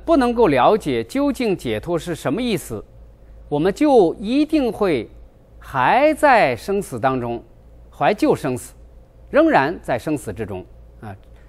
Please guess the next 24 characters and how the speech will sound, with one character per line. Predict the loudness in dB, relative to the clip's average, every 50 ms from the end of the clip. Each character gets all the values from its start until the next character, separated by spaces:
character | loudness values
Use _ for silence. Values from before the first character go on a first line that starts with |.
| -10 -6
这 | -4 -4
个 | -2
简 | -2 -2 -2 0 2
单 | 2 0 0
说 | 0 -2 -4
嘛， | -4 -4
叫 | -4 -4 -2 -2 -2 -4
还 | -6 -8 -6 -6 -6 -6 -8 -6
旧。 | -4 -4 -4 -4 -4 -8 -14 -20 -20 -20 -20 -20 -20 -20 -20 -20 -20 -20 -20 -20
嗯， | -20 -20 -20 -20 -20 -20 -20 -20 -20 -20 -20 -20 -20 -20 -20 -20 -20 -20 -20 -16
所 | -2 0 0 0
以 | 2
他 | 2 2 0
解 | 0 0 0 0 2 2 2
释 | 0 -2 -2 -2
呢， | -2 -2 -4 -4
这 | -4 -4 -2
句 | -2 -2 0
话 | 2 2 2
什 | 2 0 -2
么 | -2
意 | 0 -2 -2
思 | -2 -4 -8
呢？ | -10